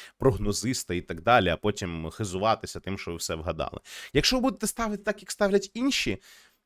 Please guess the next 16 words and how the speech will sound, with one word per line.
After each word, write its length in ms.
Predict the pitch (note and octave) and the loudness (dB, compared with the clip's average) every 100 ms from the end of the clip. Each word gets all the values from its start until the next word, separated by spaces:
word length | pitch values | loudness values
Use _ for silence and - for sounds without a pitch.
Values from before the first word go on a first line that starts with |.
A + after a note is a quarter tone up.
| _ | _
чи 140 | - | 4
далеко 320 | E3 A#3+ B3+ G3+ | 6 6 6 4
ви 100 | D#3 | 6
зайдете? 480 | D#3+ A#2 F#2 G2+ - | 6 8 6 4 0
Ну, 120 | F#4 | 2
можливо, 460 | G4+ E4 E4 D3+ - | 4 6 6 4 0
можливо, 360 | A#2+ E3+ A3+ C#3+ | -2 4 6 8
я 140 | B2 | 6
вгадав. 360 | A#2 G2 D#2 - | 6 4 0 0
Можливо, 300 | G2+ D3 C3 | -6 0 0
ви 60 | G2 | 0
такі: 240 | G2+ G2+ | -2 0
«О, 120 | - - | 2 2
послухав 460 | - D3+ - B2+ | 2 -2 0 2
Бафіка, 360 | C#3 E3+ G#2+ F#2+ | 4 2 0 -4
клас». 360 | - D#2 - | -2 -2 -2